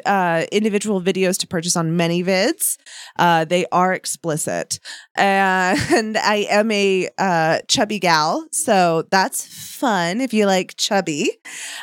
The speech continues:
Uh, big tits, big ass, and a bit of a belly. Um, yeah.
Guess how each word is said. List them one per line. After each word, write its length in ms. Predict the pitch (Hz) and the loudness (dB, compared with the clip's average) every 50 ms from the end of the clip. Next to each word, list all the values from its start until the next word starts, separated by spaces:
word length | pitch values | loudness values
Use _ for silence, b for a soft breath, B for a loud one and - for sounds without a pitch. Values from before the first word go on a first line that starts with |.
| B B - | B B 0
Uh, 640 | - 190 185 185 185 180 180 180 175 175 175 170 170 | 2 2 4 2 2 2 2 2 2 2 0 0 0
big 240 | 170 220 233 233 | 0 0 0 0
tits, 280 | - 320 294 254 202 - | 0 -2 -2 -2 -2 -2
big 180 | - 247 269 247 | -2 -2 0 2
ass, 260 | 247 247 277 320 - | 2 0 0 0 -2
and 80 | 311 247 | -4 -4
a 80 | 214 | -2
bit 160 | 196 214 220 254 | -2 0 -2 -2
of 80 | 240 | -2
a 80 | 302 320 | -2 -2
belly. 460 | 254 233 190 151 - - - - - 190 - _ _ | 0 0 0 -2 -4 -8 -14 -16 -18 -20 -20 _ _
Um, 880 | - 220 220 214 214 214 208 208 208 202 196 196 196 196 196 196 165 - - | 2 4 4 4 4 4 4 4 4 4 2 2 0 -2 -2 -4 -6 -8 -6
yeah. 200 | - 494 - | -4 -2 -2